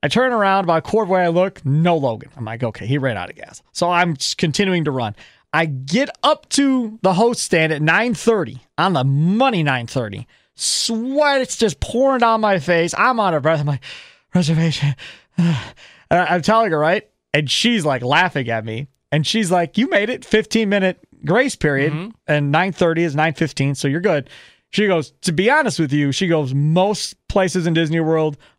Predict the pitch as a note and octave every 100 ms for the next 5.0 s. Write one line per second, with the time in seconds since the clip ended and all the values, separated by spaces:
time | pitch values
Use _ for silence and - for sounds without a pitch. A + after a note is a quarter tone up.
0 | - D#3+ C#3+ C#3+ C#3 D3+ C#3 - C3 D#3
1 | C#3+ C3 C3 C3 C3+ C3+ A#2+ C3 - C3+
2 | A#2 A2+ G2+ - - - _ _ - C3
3 | A2 - _ _ _ _ D#3+ D#3 F#3+ G3
4 | - F3 D#3 C#3 D3 C#3+ C#3+ C#3 C3+ D3